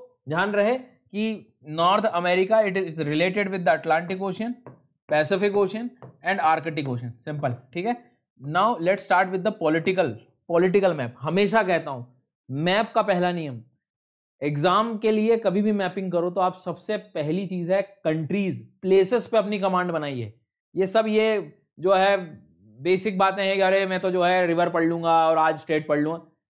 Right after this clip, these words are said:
ये सब बाद की प्रोसेस है। पहले आपको कंट्रीज पता होना चाहिए, क्योंकि आधे से ज्यादा चीजों के आंसर तो कंट्री होंगे ना। मैंने कहा, "ये लेक कहाँ है?" तो आप कंट्री का नाम लोगे। मैंने कहा, "ये आइलैंड कहाँ है?" तो कंट्री का नाम लोगे। तो कंट्री नहीं पता है तो बैठे हैं।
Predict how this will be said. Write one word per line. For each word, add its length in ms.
ये 80
सब 200
बाद 280
की 80
प्रोसेस 340
है। 60
पहले 240
आपको 240
कंट्रीज 480
पता 180
होना 140
चाहिए, 140
क्योंकि 120
आधे 320
से 120
ज्यादा 240
चीजों 340
के 60
आंसर 300
तो 100
कंट्री 300
होंगे 240
ना। 220
मैंने 200
कहा, 140
"ये 160
लेक 240
कहाँ 260
है?" 120
तो 60
आप 100
कंट्री 260
का 100
नाम 200
लोगे। 160
मैंने 220
कहा, 100
"ये 100
आइलैंड 320
कहाँ 100
है?" 60
तो 60
कंट्री 320
का 80
नाम 180
लोगे। 180
तो 60
कंट्री 360
नहीं 120
पता 240
है 80
तो 60
बैठे 220
हैं। 340